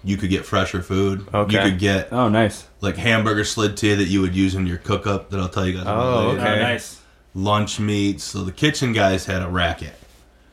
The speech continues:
Speaker 1: Um, there were a couple of guys too that had, uh, outside lawn mowing jobs. They would, like, mow the gun range,
Speaker 2: Mm.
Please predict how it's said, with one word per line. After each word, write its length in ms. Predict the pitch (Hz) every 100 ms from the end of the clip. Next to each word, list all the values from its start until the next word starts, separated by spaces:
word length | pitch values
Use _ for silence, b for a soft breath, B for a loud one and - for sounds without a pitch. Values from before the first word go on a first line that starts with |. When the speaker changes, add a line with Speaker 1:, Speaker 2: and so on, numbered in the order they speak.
| b -
Speaker 1:
Um, 400 | 101 101 98 95 92
there 180 | 92 101
were 320 | 95 123 143
a 60 | 127
couple 280 | 135 - 120
of 80 | 113
guys 340 | 110 104 -
too 120 | 120
that 100 | 101
had, 280 | 92 95 90
uh, 240 | 87 87 90 - - _ _ -
outside 400 | 110 - 107 95
lawn 280 | 104 117 104
mowing 200 | 95 87
jobs. 240 | 85 85
They 80 | 95
would, 100 | 90
like, 160 | 85
mow 280 | 87 92 95
the 100 | 92
gun 260 | 87 92 101
range, 500 | 110 113 117 117 - -
Speaker 2:
Mm. 340 | 120 120 107